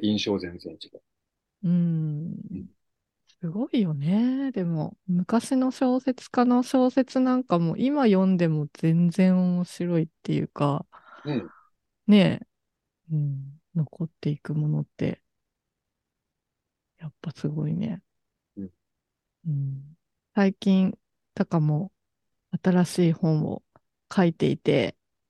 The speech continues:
Speaker 2: 八月の終わりぐらいにミーティングした時には、もう九月にでもリリースす-、するぞ、みたいな勢いだったんだけど、またそっから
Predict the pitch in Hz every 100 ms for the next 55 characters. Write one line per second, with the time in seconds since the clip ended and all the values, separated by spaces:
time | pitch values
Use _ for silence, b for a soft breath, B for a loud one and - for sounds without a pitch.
0 | _ _ _ _ - 196 - 226 233 240
1 | 233 226 214 214 214 214 202 170 156 151
2 | 151 - 190 175 165 170 170 165 160 -
3 | 170 170 - 165 - 175 - _ B B
4 | B _ 190 214 196 170 - - _ _
5 | _ - - 240 226 - 185 165 170 156
6 | 151 - _ - 175 196 196 - 185 -
7 | - _ _ _ - 214 208 190 165 -
8 | - 190 - 180 175 170 165 180 180 170
9 | 165 160 - 156 180 _ _ - 160 165
10 | 170 151 - B B B B B _ -
11 | 208 254 247 240 - 233 226 226 214